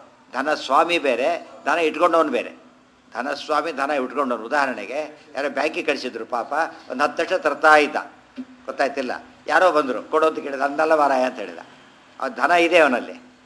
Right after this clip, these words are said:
ಧನಿ, ಆ ಧನಿ ಅವನು, ಧನ ಇರೋ ದೃಷ್ಟಿಯಿಂದ ಧನಿ, ಓನರ್‌ಶಿಪ್ ಅವನಿಗಿಲ್ಲ. ಅದಕ್ಕೆ ಏನು ನಾನು ಧನಿ ಅಲ್ಲ,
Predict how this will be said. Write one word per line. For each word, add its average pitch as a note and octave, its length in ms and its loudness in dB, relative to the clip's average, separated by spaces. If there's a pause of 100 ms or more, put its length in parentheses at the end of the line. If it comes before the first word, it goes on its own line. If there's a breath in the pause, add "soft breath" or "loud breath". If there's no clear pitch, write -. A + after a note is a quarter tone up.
(160)
ಧನಿ, D#3+ 200 -2
ಆ C#3+ 180 2
ಧನಿ C#3 260 -2
ಅವನು, B2 360 -2
ಧನ B2+ 140 0
ಇರೋ D#3+ 260 4
ದೃಷ್ಟಿಯಿಂದ E3+ 320 -4
ಧನಿ, C3+ 380 -2 (320 loud breath)
ಓನರ್‌ಶಿಪ್ F3+ 460 0
ಅವನಿಗಿಲ್ಲ. C#3 580 0 (260)
ಅದಕ್ಕೆ C3+ 220 -6
ಏನು D#3 160 -2
ನಾನು E3 280 4
ಧನಿ D3 260 2
ಅಲ್ಲ, B2 220 2